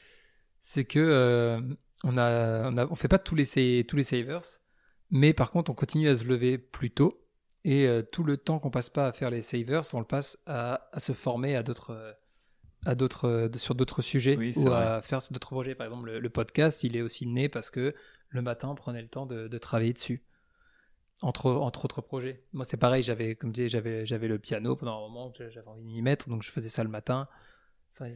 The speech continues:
Speaker 1: tous les, tous les, un peu
Speaker 2: Oui,
Speaker 1: les
Speaker 2: c'est vrai,
Speaker 1: petits
Speaker 2: c'est
Speaker 1: plus
Speaker 2: vrai.
Speaker 1: qu'on veut ajouter à notre journée, bah, c'est, c'est là que je les ajoute, en fait. Je garde le, mes deux, on va dire, mes deux heures, deux heures et demie, euh, de réveil avant, euh, avant de commencer ma, ma vraie journée.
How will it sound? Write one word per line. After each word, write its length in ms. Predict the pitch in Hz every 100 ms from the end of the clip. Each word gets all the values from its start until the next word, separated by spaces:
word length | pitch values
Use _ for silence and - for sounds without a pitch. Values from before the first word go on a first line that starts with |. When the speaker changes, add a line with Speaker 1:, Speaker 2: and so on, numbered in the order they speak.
| -
Speaker 1:
tous 140 | 185
les, 580 | 156 139 127 123 117 131 -
tous 140 | 208
les, 100 | 165
un 80 | 131
peu 100 | 156
Speaker 2:
Oui, 60 |
Speaker 1:
les 80 | 139
Speaker 2:
c'est 80 | 117
vrai, 80 | 101
Speaker 1:
petits 60 | 104
Speaker 2:
c'est 140 | -
Speaker 1:
plus 160 | 190 190
Speaker 2:
vrai. 40 |
Speaker 1:
qu'on 120 | -
veut 100 | 127
ajouter 340 | 131 127 127 156
à 60 |
notre 160 | 123 117
journée, 260 | 120 143
bah, 140 | 185 139
c'est, 200 | - 123
c'est 180 | - 127
là 120 | 151
que 80 | 123
je 40 |
les 160 | 131 135
ajoute, 320 | 120 139 -
en 20 |
fait. 320 | 107 127 - -
Je 240 | 131 123
garde 340 | 123 151 165 131
le, 520 | 127 123 120 120 117 _ - - _ _ -
mes 180 | 123
deux, 220 | 117 123 131
on 60 |
va 80 | 127
dire, 120 | 123
mes 120 | 120 110
deux 240 | 120 120
heures, 100 | 135
deux 180 | 123 117
heures 120 | 120
et 40 |
demie, 300 | 120 127 131
euh, 140 | 120 107 117 _ _ _ -
de 80 | 123
réveil 440 | 117 117 131 127 -
avant, 400 | 131 120 127 123
euh, 360 | 113 110 117 151 - -
avant 180 | 127 123
de 80 |
commencer 360 | 120 127 120 -
ma, 500 | 117 110 107 110 113 127
ma 140 | 123
vraie 180 | 117 117
journée. 400 | 113 110 135